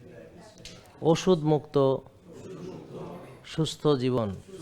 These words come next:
এখানে কোনো ওষুধ ব্যবহার করা হয় না, বরং ওষুধ ধীরে ধীরে বাদ হয়ে যায়। কারো কারো আছে মাসে চব্বিশ হাজার টাকা, পঁচিশ হাজার টাকার ওষুধ লাগতো, এখন এক টাকারও লাগে না। তো এখানে ওষুধ বন্ধ হয়, ওষুধ চালু হয় না।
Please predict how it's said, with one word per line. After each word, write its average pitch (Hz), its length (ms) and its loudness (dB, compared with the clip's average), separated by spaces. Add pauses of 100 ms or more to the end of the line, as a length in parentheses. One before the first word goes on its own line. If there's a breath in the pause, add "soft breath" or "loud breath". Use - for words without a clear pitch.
(1120)
এখানে 156 320 4
কোনো 160 240 4
ওষুধ 156 260 4
ব্যবহার 139 380 6
করা 156 420 6 (500)
হয় 123 160 4
না, 104 160 0
বরং 139 360 4
ওষুধ 147 360 2 (280)
ধীরে 147 220 4
ধীরে 135 180 4
বাদ 127 260 6
হয়ে 110 140 -2
যায়। 95 120 -10 (1300 soft breath)
কারো 139 220 6
কারো 151 180 6
আছে 139 460 6
মাসে 131 300 0
চব্বিশ 139 360 2
হাজার 135 280 4
টাকা, 131 200 4
পঁচিশ 131 320 -2
হাজার 127 220 2
টাকার 123 200 0
ওষুধ 120 240 -4
লাগতো, 120 300 0
এখন 127 200 0
এক 123 160 0
টাকারও 113 300 0
লাগে 107 240 2
না। 87 100 -10 (1400 soft breath)
তো 123 140 2
এখানে 160 500 6
ওষুধ 143 320 2
বন্ধ 143 300 6
হয়, 123 200 4
ওষুধ 117 220 -2
চালু 135 300 6
হয় 117 140 0
না। 92 120 -8